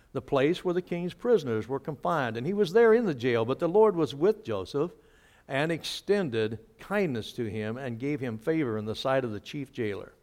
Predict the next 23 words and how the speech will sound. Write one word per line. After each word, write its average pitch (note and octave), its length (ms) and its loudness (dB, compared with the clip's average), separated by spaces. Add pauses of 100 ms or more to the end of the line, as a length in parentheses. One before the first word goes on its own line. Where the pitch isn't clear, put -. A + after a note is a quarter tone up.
(720)
We F#3+ 140 4
need C4 220 2
to G#3 40 6
remember D3 540 4 (1040)
that D3 240 -2
in A3+ 240 4
our G3+ 280 4
passage, B2+ 760 -2
there D#3+ 200 6
is G3+ 240 10
no G3 300 4
evidence D3 520 2
that D3 180 -4
Joseph F3+ 420 2
even D#3 380 -2
got E3+ 300 0
to D#3+ 120 0
explain G3+ 600 -2
his D3 200 0
side D3 240 2
of C#3 80 -2
the C#3+ 80 -2
story, D#3 480 0